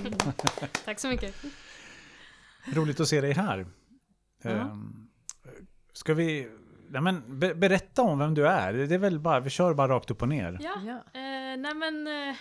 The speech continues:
Speaker 1: jag är en tjej på tjugoåtta vårar. <laughs> Nej, vad ska man
Speaker 3: Mm.
Speaker 1: säga? Eh, nej men jag är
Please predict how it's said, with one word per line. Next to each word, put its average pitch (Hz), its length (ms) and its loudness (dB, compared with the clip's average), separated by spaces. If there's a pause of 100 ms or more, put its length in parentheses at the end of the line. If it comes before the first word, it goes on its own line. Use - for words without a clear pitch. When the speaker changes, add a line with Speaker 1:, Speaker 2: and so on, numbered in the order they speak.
(100)
Speaker 1:
jag 269 300 -2
är 311 40 -8
en 330 60 -8
tjej 330 260 -6
på 320 160 -8
tjugoåtta 320 340 -8
vårar. 277 400 -4
<laughs> - 40 -20
Nej, 233 120 -6 (180)
vad 285 100 -6
ska - 120 -12
man 269 120 2
Speaker 3:
Mm. 262 100 0
Speaker 1:
säga? 233 80 2 (420)
Eh, 247 140 2
nej 269 100 0
men 277 80 0
jag 311 200 2
är 311 120 2